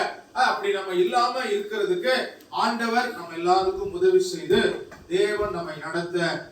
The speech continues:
நம்முடைய ஆண்டவர் வல்லவராய் இருக்கிறார். இந்த வசனத்தை வாசிக்கும் போது முதல் பகுதியில "காற்றையும் காண மாட்டீர்கள்" அப்படின்னு ஆண்டவர் சொல்லுகிறார். இரண்டாவது, "மழையையும் காண மாட்டீர்கள்னு" ஆண்டவர் சொல்றார்.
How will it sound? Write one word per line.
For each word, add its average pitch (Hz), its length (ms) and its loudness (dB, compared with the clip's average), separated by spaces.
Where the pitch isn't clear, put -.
நம்முடைய 151 300 -12
ஆண்டவர் 165 680 -2
வல்லவராய் 175 580 4
இருக்கிறார். 151 380 -14
இந்த 233 120 -10
வசனத்தை 277 540 -2
வாசிக்கும் 214 480 -4
போது 180 580 0
முதல் 320 340 -6
பகுதியில 240 540 -4
"காற்றையும் 285 760 0
காண 277 360 2
மாட்டீர்கள்" 233 960 2
அப்படின்னு 381 300 4
ஆண்டவர் 240 480 2
சொல்லுகிறார். - 640 -4
இரண்டாவது, 311 560 6
"மழையையும் 311 840 2
காண 285 320 -2
மாட்டீர்கள்னு" 254 760 -4
ஆண்டவர் 233 520 -2
சொல்றார். 180 460 0